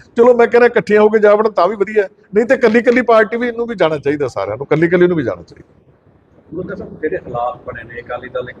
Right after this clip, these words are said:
Speaker 2: ਬਰਾਬਰ ਖੜਾ ਹੋ ਗਿਆ, ਵਰਕਰ ਜਿਹੜੇ ਹੈਗੇ ਆ, ਦੁਚਿੱਤੀ ਜੀ ਚ ਨੇ, ਕਿਵੇਂ ਉਹ ਕਵਰ ਅਪ ਕਰੋਗੇ, ਪਿੰਡਾਂ 'ਚ ਕਿਵੇਂ ਜਾਓਗੇ?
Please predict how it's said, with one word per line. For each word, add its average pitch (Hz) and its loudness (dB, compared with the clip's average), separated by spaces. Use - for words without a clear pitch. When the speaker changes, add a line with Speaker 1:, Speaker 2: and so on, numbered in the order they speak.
Speaker 2:
ਬਰਾਬਰ 117 -12
ਖੜਾ 123 -14
ਹੋ 117 -12
ਗਿਆ, 117 -10
ਵਰਕਰ 156 -8
ਜਿਹੜੇ 139 -20
ਹੈਗੇ 131 -12
ਆ, 123 -10
ਦੁਚਿੱਤੀ - -16
ਜੀ 180 -10
ਚ - -14
ਨੇ, - -10
ਕਿਵੇਂ 202 -6
ਉਹ 208 -12
ਕਵਰ 175 -4
ਅਪ 165 -12
ਕਰੋਗੇ, 127 -10
ਪਿੰਡਾਂ 165 -10
'ਚ - -14
ਕਿਵੇਂ 175 -10
ਜਾਓਗੇ? - -16